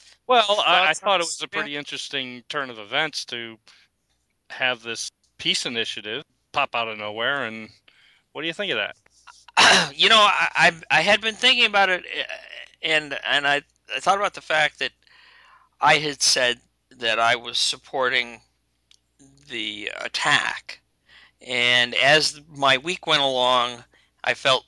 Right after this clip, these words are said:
Speaker 2: worse and worse about that, because one of my big, uh, lines is war is bad. And, and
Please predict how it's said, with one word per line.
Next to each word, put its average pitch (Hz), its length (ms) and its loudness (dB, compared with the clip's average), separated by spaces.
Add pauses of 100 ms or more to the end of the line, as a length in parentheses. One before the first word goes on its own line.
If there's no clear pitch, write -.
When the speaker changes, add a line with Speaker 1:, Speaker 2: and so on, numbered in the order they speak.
Speaker 2:
worse 143 380 0
and 127 160 -10
worse 127 500 -2
about 117 400 0
that, 107 300 -4 (500)
because 120 380 -6
one 127 260 -2
of 131 80 0
my 123 200 2
big, 117 280 2 (240)
uh, - 160 -20 (300)
lines 117 800 0
is 113 500 -4 (540)
war 117 300 -4
is 120 140 -4
bad. 131 540 4 (400)
And, 110 160 -10
and 110 340 -8